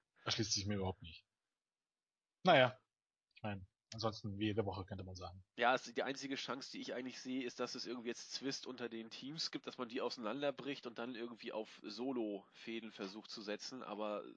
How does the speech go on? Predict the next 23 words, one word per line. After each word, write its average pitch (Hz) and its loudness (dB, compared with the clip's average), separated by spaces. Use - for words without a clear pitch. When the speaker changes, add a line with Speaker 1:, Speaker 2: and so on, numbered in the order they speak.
Speaker 2:
mit 107 -10
diesen 104 -10
Stables, 120 -2
das 107 -4
war, 101 -2
hat 156 6
sich 190 2
festgefahren 165 4
und 139 2
es - 0
war 127 6
von 131 -2
Anfang 123 -4
an 113 -2
nicht 123 -6
unter 104 -6
den 104 -6
besten 117 -4
Sternen. 104 -2
Und 98 -14
in 107 -12
diesem 101 -10
Sinne, 98 -6